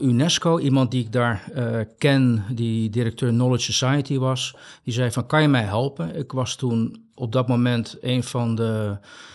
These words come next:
managers van het grootste netwerk van C I O's in de wereld. En die vroeg van, "Zou je ons kunnen helpen? Wij hebben, we merken dat er een gat is tussen de, eh, heel snel groeiende digitale technologie en de wet en regelgeving. En dat creëert een accountability vraagstuk.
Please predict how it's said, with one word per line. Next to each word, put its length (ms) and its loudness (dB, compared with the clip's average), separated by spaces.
managers 480 2
van 180 0
het 100 -4
grootste 400 0
netwerk 520 0
van 120 -2
C 180 -2
I 280 2
O's 240 0
in 80 -6
de 60 -2
wereld. 520 -4
En 320 -4
die 180 -4
vroeg 280 -4
van, 140 -4
"Zou 140 0
je 60 0
ons 120 -2
kunnen 220 -2
helpen? 360 -2
Wij 180 0
hebben, 380 -2
we 100 -2
merken 320 4
dat 100 2
er 60 2
een 140 0
gat 300 -2
is 360 -4
tussen 480 -2
de, 300 -2
eh, 200 -2
heel 220 2
snel 380 2
groeiende 540 2
digitale 500 -2
technologie 580 -4
en 120 -2
de 60 0
wet 180 -2
en 60 2
regelgeving. 720 -2
En 80 0
dat 200 -4
creëert 260 -2
een 120 -2
accountability 680 2
vraagstuk. 480 -8